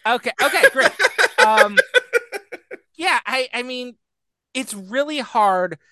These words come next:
Speaker 1: to do a movie that is wholesome and very honest. Um, you know, it, they kinda, i-, in some movies, they cancel each other out. If you wanna be wholesome, you gotta blunt, you know, you gotta kinda blunt the truth about life. If you wanna be honest,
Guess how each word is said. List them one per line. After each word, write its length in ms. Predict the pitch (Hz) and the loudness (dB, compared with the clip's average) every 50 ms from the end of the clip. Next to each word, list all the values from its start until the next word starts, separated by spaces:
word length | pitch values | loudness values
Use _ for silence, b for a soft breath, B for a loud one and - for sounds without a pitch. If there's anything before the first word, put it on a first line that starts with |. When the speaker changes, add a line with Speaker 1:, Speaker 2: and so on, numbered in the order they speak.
| _ _ _ - | _ _ _ -16
Speaker 1:
to 140 | - 214 175 | -12 -12 -10
do 180 | 156 190 202 | -6 -4 -4
a 80 | 214 220 | -4 -4
movie 360 | 208 196 190 185 185 185 180 | -4 -4 -6 -6 -6 -6 -4
that 220 | 170 170 165 156 | -4 -4 -4 -4
is 140 | 151 147 - | -8 -12 -12
wholesome 920 | - - - _ - 170 180 196 196 - - - 233 233 233 226 233 240 233 _ _ _ _ _ _ _ _ _ _ _ _ _ _ _ _ _ _ | -14 -18 -16 _ -8 -6 -6 -6 -8 -8 -6 -4 -4 -4 -4 -4 -6 -10 -14 _ _ _ _ _ _ _ _ _ _ _ _ _ _ _ _ _ _
and 240 | 175 180 175 170 165 | -6 -4 -4 -4 -6
very 500 | 147 139 165 165 160 160 170 175 165 175 - - | -8 -4 -4 -2 -2 -2 -2 -4 -4 -6 -8 -6
honest. 720 | 160 147 117 104 101 78 - - - - - - - - _ _ _ _ _ _ _ _ _ | -6 -4 -4 -4 -8 -10 -16 -18 -18 -16 -16 -16 -18 -20 _ _ _ _ _ _ _ _ _
Um, 600 | - 139 139 135 131 127 127 127 123 123 127 131 _ _ _ _ _ _ | -4 -2 0 0 0 0 -2 -4 -6 -8 -12 -18 _ _ _ _ _ _
you 140 | - 220 196 | -6 -4 -2
know, 180 | 175 165 170 | 0 0 0
it, 180 | 175 170 170 160 | -2 -2 -4 -6
they 160 | - 190 170 | -6 -6 -6
kinda, 420 | - - - - 180 185 208 226 233 | -8 -10 -12 -8 -8 -6 -6 -4 -6
i-, 220 | 233 185 196 196 196 | -6 -6 -8 -10 -8
in 240 | 196 190 196 196 180 | -8 -8 -10 -10 -12
some 240 | - - 190 196 214 | -10 -8 -8 -6 -6
movies, 280 | 240 254 262 247 202 - | -8 -8 -8 -8 -8 -8
they 80 | 202 | -10
cancel 380 | - - - 180 175 - - 196 | -12 -10 -12 -12 -12 -12 -12 -12
each 140 | 175 - - | -10 -8 -8
other 220 | 165 160 156 147 | -8 -6 -6 -6
out. 180 | 139 110 101 - | -6 -6 -8 -10
If 120 | 123 - - | -16 -18 -16
you 80 | 147 | -14
wanna 160 | 139 139 135 | -12 -12 -12
be 80 | 135 143 | -14 -14
wholesome, 540 | 143 165 185 208 208 - - 226 220 214 202 B B B B B | -10 -10 -8 -8 -8 -8 -8 -8 -8 -8 -10 B B B B B
you 120 | B 151 151 | B -8 -4
gotta 260 | 160 160 156 160 165 | -2 0 0 -2 -2
blunt, 400 | 156 147 143 156 160 165 - - - | -6 -8 -10 -8 -8 -8 -10 -14 -18
you 100 | 190 175 | -14 -12
know, 100 | 165 156 | -10 -8
you 140 | 156 151 147 | -8 -8 -6
gotta 200 | 151 147 151 151 | -4 -4 -4 -6
kinda 400 | - - - 160 147 131 120 117 - b b b b _ _ | -6 -8 -8 -8 -6 -8 -8 -10 -12 b b b b _ _
blunt 240 | 151 160 180 190 185 | -8 -6 -6 -6 -8
the 100 | - 185 | -10 -14
truth 300 | - - - 180 156 - | -12 -12 -10 -10 -10 -8
about 260 | 165 156 143 143 - | -6 -4 -4 -4 -6
life. 280 | 127 110 90 87 - - | -8 -10 -10 -12 -14 -20
If 120 | 113 - | -20 -14
you 60 | 147 | -12
wanna 160 | 143 147 151 147 | -10 -10 -8 -10
be 120 | 151 156 | -10 -8
honest, 600 | - 180 196 202 214 208 208 202 196 - - _ | -4 -2 0 0 0 -2 -2 -4 -6 -8 -14 _